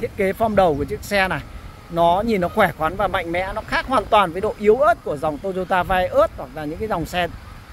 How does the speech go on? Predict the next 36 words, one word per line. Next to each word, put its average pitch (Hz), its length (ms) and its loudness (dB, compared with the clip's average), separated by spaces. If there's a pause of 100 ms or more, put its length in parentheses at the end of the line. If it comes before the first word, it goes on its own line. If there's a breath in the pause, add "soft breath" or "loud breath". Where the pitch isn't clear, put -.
cỡ 254 220 0
thấp, 285 280 4
đúng 208 100 -4
không 202 100 2
ạ? - 60 -4 (500)
Đây, 208 200 6
mặt 202 220 0
đèn 180 200 0
này, 156 100 -6 (360)
hàng 190 200 -2
nhập 180 160 2
Mỹ, 233 280 -2
chất 240 120 0
liệu 220 220 0
của 156 80 -4
nó 165 100 0
khác 220 200 0
hoàn 202 140 0
toàn 170 280 2
luôn, 175 180 2
đúng 170 80 0
không 185 100 2
ạ? - 60 -8 (720)
Hai 196 180 2
lẻ 180 100 4
chín 170 280 -4
mà 208 100 0
nó 165 120 0
sáng 170 360 -4
trong 262 280 2
veo 247 320 2
như 202 120 0
thế 190 100 -2
này. 180 180 0 (460 loud breath)
Và 180 140 2
mặt 175 140 -2